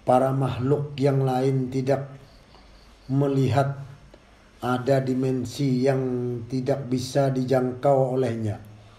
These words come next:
Ia hanya mampu melihat pada tingkat yang paling rendah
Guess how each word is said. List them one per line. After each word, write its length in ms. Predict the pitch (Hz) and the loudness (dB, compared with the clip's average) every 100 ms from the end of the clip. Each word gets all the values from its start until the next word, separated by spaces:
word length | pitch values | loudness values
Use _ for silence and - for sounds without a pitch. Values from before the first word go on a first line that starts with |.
| - - - - - - - | -20 -20 -20 -20 -20 -20 -14
Ia 440 | - 135 139 139 135 | -4 0 2 2 2
hanya 320 | 131 135 139 | 2 2 2
mampu 480 | 135 127 123 147 139 | 2 0 -2 0 0
melihat 640 | 131 131 120 139 139 - | 0 0 0 0 0 -4
pada 400 | - 131 127 135 | 0 0 2 0
tingkat 600 | 135 131 127 127 135 139 131 | 0 -2 0 0 0 0 -2
yang 240 | 131 131 | -2 0
paling 320 | 127 131 131 | 0 0 0
rendah 480 | 127 123 123 139 139 | 0 0 2 2 0